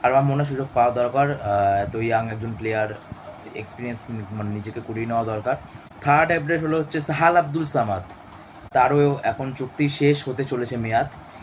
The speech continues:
কিন্তু এখানে এক, আহ, খুশির খবর যে সাহাল আব্দুল সামাদের সঙ্গে চুক্তি আরও বাড়াতে পারেন মোহনবাগান ম্যানেজমেন্ট। তো এটা মোহনবাগান ফ্যান্সের জন্য একটি very happy news। পরবর্তী আপডেট হলো গ্রেগ স্টুয়ার্টকে নিয়ে। গ্রেগ স্টুয়ার্ট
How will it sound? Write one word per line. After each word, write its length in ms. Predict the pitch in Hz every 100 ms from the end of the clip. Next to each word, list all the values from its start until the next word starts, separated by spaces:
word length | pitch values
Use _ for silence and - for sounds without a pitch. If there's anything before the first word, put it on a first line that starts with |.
| -
কিন্তু 340 | 135 135 147 143
এখানে 320 | 139 165 175
এক, 160 | 170 139
আহ, 120 | 127
খুশির 400 | 123 147 143 165
খবর 320 | 151 147 156 170 - - - -
যে 200 | 113 123
সাহাল 260 | 117 135 131
আব্দুল 200 | 147 147
সামাদের 300 | 147 143 143
সঙ্গে 220 | 151 151 143
চুক্তি 320 | 143 - 143
আরও 180 | 135 131
বাড়াতে 340 | 123 120 139 135
পারেন 260 | 131 175
মোহনবাগান 500 | 180 160 156 160 160
ম্যানেজমেন্ট। 540 | 156 151 151 151 165 160 - - -
তো 60 |
এটা 120 | 123 127
মোহনবাগান 400 | 127 123 131 135
ফ্যান্সের 300 | 135 127 127
জন্য 200 | 131 123
একটি 200 | - 120 110
very 360 | 123 131 127
happy 380 | 123 - 135 127
news। 160 | 143 165 - - - - -
পরবর্তী 460 | 120 123 135 147 165
আপডেট 260 | 156 151 160
হলো 220 | 151 147
গ্রেগ 280 | 120 139 -
স্টুয়ার্টকে 500 | - 156 143 - 117
নিয়ে। 280 | 104 92 92 - - - - - 117
গ্রেগ 200 | 139 143
স্টুয়ার্ট 380 | - 160 156